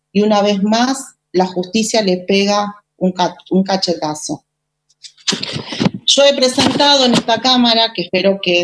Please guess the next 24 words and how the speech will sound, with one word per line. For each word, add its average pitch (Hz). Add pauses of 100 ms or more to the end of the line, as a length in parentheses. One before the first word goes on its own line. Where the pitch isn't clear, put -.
se 180
dé 190
pronto 208
tratamiento, 226
el 165
catorce 185
de 175
agosto, 220
un 214
proyecto 240
de 220
ley 254 (280)
donde 208
queremos 247
visibilizar 214
el 190
dieciocho 214
de 190
junio 226
de 196
cada 202
año 226 (300)
el 185
travesticidio 247